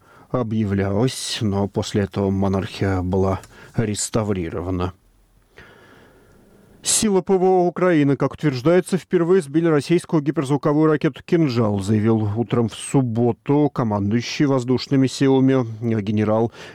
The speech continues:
Николай Олени-, Олещук. Он назвал случившееся историческим событием.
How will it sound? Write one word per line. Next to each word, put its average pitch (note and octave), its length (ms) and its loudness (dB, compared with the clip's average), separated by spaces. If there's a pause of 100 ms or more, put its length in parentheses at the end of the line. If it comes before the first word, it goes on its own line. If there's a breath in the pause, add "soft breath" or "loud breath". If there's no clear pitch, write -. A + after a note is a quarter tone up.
Николай C#3+ 800 2 (180 soft breath)
Олени-, B2+ 720 2
Олещук. C3 920 -2
Он A#2 240 2
назвал A2+ 340 0
случившееся B2 800 -2
историческим A#2 800 -2 (240 loud breath)
событием. B2 920 -2